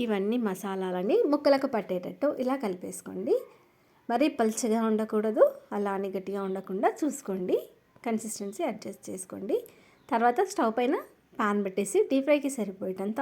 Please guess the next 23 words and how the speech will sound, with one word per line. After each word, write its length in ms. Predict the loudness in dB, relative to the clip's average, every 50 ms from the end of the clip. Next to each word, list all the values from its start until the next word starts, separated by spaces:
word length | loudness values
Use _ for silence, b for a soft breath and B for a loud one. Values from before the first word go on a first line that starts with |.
| -2 -2
ఆయిల్ 200 | -2 -2 -4 -4 -6 -10
వేసుకోండి. 460 | -12 -10 -10 -8 -6 -2 2 2 2 2 0 B B B B B B B B _ _ _ _ _ _ _ _ _ -2
మనం 180 | 0 2 4 4 4
నాన్ 180 | 4 4 4 4 2
వెజ్ 160 | 0 -2 -8 -18 _ _ -2 -2
చేస్తున్నాం 400 | -2 -2 -2 -2 0 0 0 0 0 -2
కాబట్టి 300 | -2 -4 -2 -2 -2 -2 0 2 4
ఆయిల్ 180 | 4 4 4 4 4 4
మరీ 140 | 2 2 2 0 0
ఎక్కువగా 300 | 0 0 -2 -2 -2 -2 -2 -2
వేయకండి, 480 | -2 -2 -2 -4 -4 0 2 4 4 4 4 4
వేరే 180 | 2 0 -2 -4 -4
కర్రీస్కి 360 | -6 -6 -6 -6 -8 -8 -6 -4 -4
యూజ్ 180 | -4 -6 -6 -6 -6
కాకుండా 380 | -6 -6 -6 -6 -6 -6 -6 -8 -8
ఉంటుంది. 380 | -10 -10 -8 -6 -2 0 0 0 0 B B B B B B B B B _ -2
కొద్దిగా 240 | 0 2 4 4 6 6
ఆయిల్ 160 | 6 4 4 2 0
వేసి 220 | -2 -2 -2 -2 -2 0
అందులో 240 | 0 0 2 2 2 2
పట్టినన్ని 360 | 0 -2 -2 -2 -2 -2 -2 0 0
చూసుకుంటూ 420 | 0 0 0 0 -4 -4 -4 -2 -4
వేసుకోండి. 480 | -4 -4 -6 -6 -8 -8 -8 -8 -10